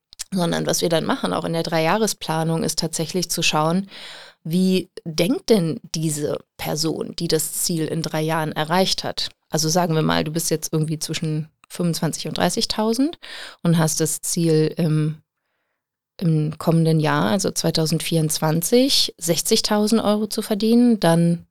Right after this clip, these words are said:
sagen wir mal hunderttausend oder hundertzwanzigtausend. Ich mag das immer einfach zu verdoppeln, ähm, und dann die zweihundertvierzigtausend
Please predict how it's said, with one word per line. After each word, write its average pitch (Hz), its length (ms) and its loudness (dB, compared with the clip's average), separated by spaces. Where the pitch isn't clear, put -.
sagen 135 240 -6
wir 151 120 0
mal 160 240 0
hunderttausend 240 720 4
oder 190 200 0
hundertzwanzigtausend. 180 1120 0
Ich - 180 -14
mag 156 180 -6
das - 120 -6
immer 151 380 -4
einfach 180 260 -6
zu - 140 -6
verdoppeln, 226 640 0
ähm, 175 460 4
und 170 200 2
dann 160 460 0
die 156 280 -2
zweihundertvierzigtausend - 1200 -6